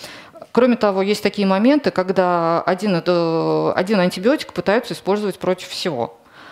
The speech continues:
Ну, как пытались в своё время пенициллин. А, естественно, если, э, такой препарат попадает на микроб, который к нему природно устойчив, то ничего не происходит.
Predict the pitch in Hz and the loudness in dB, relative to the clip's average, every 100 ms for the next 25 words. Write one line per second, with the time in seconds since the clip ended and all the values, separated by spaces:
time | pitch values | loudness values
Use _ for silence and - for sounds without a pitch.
0 | - 240 240 - 214 - 220 175 131 - | -2 0 0 0 -2 0 -2 0 -2 -4
1 | 170 165 123 143 156 - 156 120 _ _ | 0 0 0 -2 -6 -6 -10 -10 _ _
2 | - - - - - 170 165 165 165 160 | -20 -20 -20 -10 -4 -2 0 0 0 0
3 | 160 156 156 151 - - - 175 - 277 | 0 0 0 -2 -6 -14 -8 -2 0 2
4 | 254 202 185 170 165 160 160 208 - 165 | 2 2 2 2 0 0 0 -2 0 0
5 | - - - 156 156 151 185 240 233 175 | 0 -6 -8 -2 -2 0 0 0 -2 -2
6 | 180 175 - 156 180 180 175 151 151 165 | -2 -2 -4 -4 -2 0 0 0 -2 -2
7 | 160 160 165 175 156 165 160 165 - 175 | -2 -2 0 -2 0 -4 0 -2 0 -2
8 | 165 - 151 226 233 156 127 120 - _ | -2 0 2 4 4 0 -2 -6 -10 _
9 | _ - - _ - - 277 330 - - | _ -20 -20 _ -14 -2 -2 -2 -6 -14
10 | - - - - 180 170 165 156 - - | -20 -20 -20 -4 -2 0 -2 -2 -4 0
11 | 220 240 208 202 - 139 123 | 2 2 -2 -6 -6 -8 -8